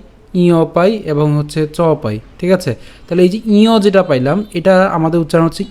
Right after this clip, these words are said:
ইয়, not নিয়, ঠিক আছে? সংস্কৃত উচ্চারণ হয় আমাদের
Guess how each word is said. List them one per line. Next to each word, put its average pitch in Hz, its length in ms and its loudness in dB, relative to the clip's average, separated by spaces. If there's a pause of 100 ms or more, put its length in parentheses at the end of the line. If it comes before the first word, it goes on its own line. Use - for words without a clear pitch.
(140)
ইয়, 190 260 4 (280)
not 165 180 0 (120)
নিয়, 160 380 2 (320)
ঠিক 175 140 -2
আছে? 175 200 -4
সংস্কৃত 156 400 -2
উচ্চারণ 170 280 0
হয় 170 200 2
আমাদের 156 340 0